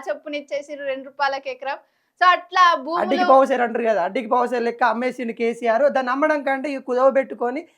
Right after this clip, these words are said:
Speaker 2: ఏదైతే మరి ఆయన ఛాలెంజ్ ప్రమాణం చేశాడు అక్కడ, ఎక్కడ నరసింహారెడ్డి మన ఏదైతే ఉంటుందో టెంపుల్, యాదాద్రి,
Speaker 1: యాదాద్రి.
Speaker 2: యాదాద్రి టెంపుల్ మీద ప్రమాణం చేశాడు
Speaker 1: నరసింహస్వామి
Speaker 2: కాబట్టి
Speaker 1: ఆలయంలో ప్రమాణం చేసి చెప్పినట్టు.
Speaker 2: ఆ, చేశాడు. అక్కడ చేసిండు కాబట్టి తను ఇక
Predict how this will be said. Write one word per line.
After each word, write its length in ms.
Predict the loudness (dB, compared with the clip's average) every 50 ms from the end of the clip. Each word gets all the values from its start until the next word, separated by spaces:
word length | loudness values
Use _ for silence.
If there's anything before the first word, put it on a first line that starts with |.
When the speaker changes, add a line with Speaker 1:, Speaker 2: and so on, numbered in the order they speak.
| _ _ -2
Speaker 2:
ఏదైతే 280 | 2 4 2 2 2
మరి 180 | -2 0 0 0
ఆయన 160 | 0 0 -2
ఛాలెంజ్ 760 | -4 -4 -4 -4 -2 -2 0 0 2 0 0 -2 -4 -6 -4
ప్రమాణం 420 | -4 -2 -2 -2 -2 -2 -2 -4 -4
చేశాడు 280 | -8 -4 -2 -2 -2
అక్కడ, 200 | -2 -4 -6 -8
ఎక్కడ 300 | -6 -4 0 0 0 0 -2 -6 _ _ _ _ -4
నరసింహారెడ్డి 640 | -4 -4 -4 -4 -6 -4 -2 -2 -2 -2 -2 -2 -4
మన 540 | -4 -4 -4 -4 -4 -4 -4 -4 -4 -6 -6 -8 _ _ _ _ -8 -4
ఏదైతే 300 | -4 -2 -2 0 0 0
ఉంటుందో 480 | 0 0 -2 -2 0 0 0 -2 -2 -8 _ _ _ _ _ _ _ -4
టెంపుల్, 340 | -4 0 2 2 2 0 0 -4 -4 -2
యాదాద్రి, 340 | 0 2 2 2 2 2 0
Speaker 1:
యాదాద్రి. 220 | 0 0 0 2
Speaker 2:
యాదాద్రి 400 | 2 2 2 2 0 0 -2 -2
టెంపుల్ 300 | 0 -2 -2 -2 -4 -4
మీద 220 | -4 -2 -2 -2
ప్రమాణం 320 | -2 -2 -2 0 0 0 -2
చేశాడు 140 | -2 -4 -6
Speaker 1:
నరసింహస్వామి 280 | -4 -2 -2 -2 0
Speaker 2:
కాబట్టి 480 | 0 0 0 0 -2 -4 -4 -4 -6 -10 _ _ _ _ 0
Speaker 1:
ఆలయంలో 640 | 4 4 4 4 4 2 0 0 0 0 0 0 -2 -6 _ -8
ప్రమాణం 460 | -6 -4 -2 -2 -2 -2 -4 -8 -10
చేసి 220 | -10 -12 -10 -12
చెప్పినట్టు. 640 | -14 -14 -12 -10 -10 -10 -12 _ -20 -20 -20 _ -12
Speaker 2:
ఆ, 220 | -10 -8 -8 -8 -8 -2 -2
చేశాడు. 480 | -2 0 0 -2 -2 0 0 -2 -2 -4 -6
అక్కడ 260 | -6 -6 -4 -4 -6 -4
చేసిండు 340 | -2 -4 -4 -4 -4 0
కాబట్టి 300 | 2 2 2 2 0 -2
తను 180 | -2 -2 -2 -2
ఇక 300 | 0 0 0 2 0 -2